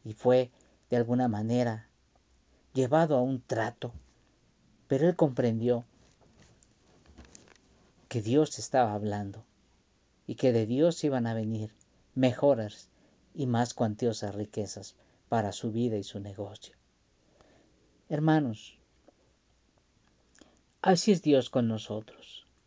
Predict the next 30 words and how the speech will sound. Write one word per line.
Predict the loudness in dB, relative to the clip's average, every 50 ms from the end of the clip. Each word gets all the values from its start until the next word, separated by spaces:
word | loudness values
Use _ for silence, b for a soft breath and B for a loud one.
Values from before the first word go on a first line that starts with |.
| _ _ _ _ b b b b b b
Con | -10 -8 -4
su | 2 4 6
amor | 6 6 8 8 8 8 8 6 6
nos | 2 0 -2 0
protege, | 2 4 4 4 6 6 6 8 6 6 2 -2 -2
nos | -2 -2 -4 -6 0
cuida, | 4 6 8 8 8 6 4 2
nos | 2 0 0 2 2
advierte, | 2 2 2 2 4 8 10 10 10 8 6 2 0 0 0 0 b b b b b b b b b b b b _ _ _ _ _ _ _
y | 6 6
en | 6 6
su | 6 4 0
infinito | 0 2 2 4 6 8 8 8 8 8
amor | 6 8 8 8 8 8 8
Él | 8 6
espera | 4 2 2 4 6 6 8 8 8 6 4
que | 2 -2
nosotros | -2 -2 -4 0 4 4 4 4 4 0 -4 -4 -4 -4
obedezcamos, | -4 -4 -4 -4 -4 -6 -8 -8 -10 -4 0 2 4 4 4 2 -2 -4 -8 -12 -18 -20 _ _ _ _ _ _ _ _ _ _ _
sin | -6 0 2 2 4
necesidad | 2 2 0 -2 -4 -4 -2 -2 0 2 2 2 2 2
de | 0 -2
que | 0 0 0 0
Él | 0 0 -2
tenga | -2 -2 0 0 0
un | 0 0 -2
trato | -2 -2 -2 -2 -4 -4 -4 -6 -6 -6
para | -6 -8 -10 -10 -12
con | -12 -10 -8 -8
nosotros. | -8 -10 -10 -12 -12 -12 -14 -16 -20 -20 -20 -20 -20 -20